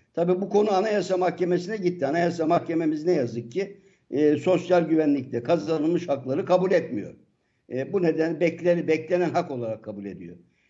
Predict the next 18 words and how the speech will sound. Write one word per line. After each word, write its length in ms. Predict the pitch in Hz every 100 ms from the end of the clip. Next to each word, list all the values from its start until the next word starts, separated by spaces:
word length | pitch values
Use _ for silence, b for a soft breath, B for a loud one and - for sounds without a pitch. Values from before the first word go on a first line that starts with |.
| _ -
Şimdi 520 | - 254 196 254 254
ben 260 | 233 240 202
önce 260 | 233 233
şunu 220 | 220 247 208
sormak 380 | 196 170 160
istiyorum. 360 | 135 131 147 143
Peki 220 | 214 208 208
o 120 | 208
tarihte, 720 | 196 190 180 202 156 - - _ _
e, 100 | - 147
yaş 680 | 151 151 175 190 180 - - 160
düzenlemesi 680 | 151 165 175 170 165 175 208
geldi. 480 | 196 196 175 139 117 -
Ayrıyeten 520 | 123 156 151 170 160
başka 300 | 151 - 180
şeyler 460 | 180 180 202 226
de 60 | 185
geldi. 480 | 143 123 101 92